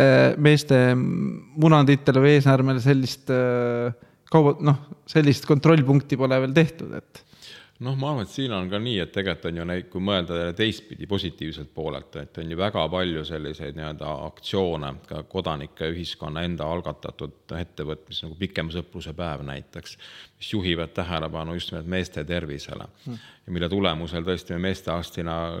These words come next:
Speaker 2: noh, ka näen, et järjest rohkem mehed tulevad ka profülaktika mõttes kontrolli. Ja tegelikult seesama eesnäärme kontroll on ju väga lihtsalt tehtav, nagu räägitud, vereanalüüs, mille sageli teeb ära perearst.
Speaker 1: Mhm.
Speaker 2: Ja kui on tahtmine seda ise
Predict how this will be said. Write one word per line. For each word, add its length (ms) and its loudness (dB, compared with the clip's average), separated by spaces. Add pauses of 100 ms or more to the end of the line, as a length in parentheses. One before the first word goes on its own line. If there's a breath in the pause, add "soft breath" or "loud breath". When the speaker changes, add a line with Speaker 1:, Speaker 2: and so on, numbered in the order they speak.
(100)
Speaker 2:
noh, 160 -14
ka 160 -4
näen, 320 -2
et 160 -10
järjest 240 -8
rohkem 400 -8
mehed 240 -8
tulevad 320 -4
ka 100 -18
profülaktika 800 -8
mõttes 320 -12
kontrolli. 640 -8 (560 loud breath)
Ja 80 -10
tegelikult 560 -6
seesama 320 -2
eesnäärme 560 -2
kontroll 480 -4
on 160 -8
ju 80 -6
väga 240 -4
lihtsalt 400 -12
tehtav, 400 -10
nagu 160 -10
räägitud, 480 -8
vereanalüüs, 720 -6 (260)
mille 300 -10 (180)
sageli 400 -2
teeb 220 -4
ära 100 -2
perearst. 560 -4 (160)
Speaker 1:
Mhm. 300 -4 (280 loud breath)
Speaker 2:
Ja 80 -10
kui 160 -6
on 80 -2
tahtmine 480 -4
seda 220 -6 (260)
ise 240 -4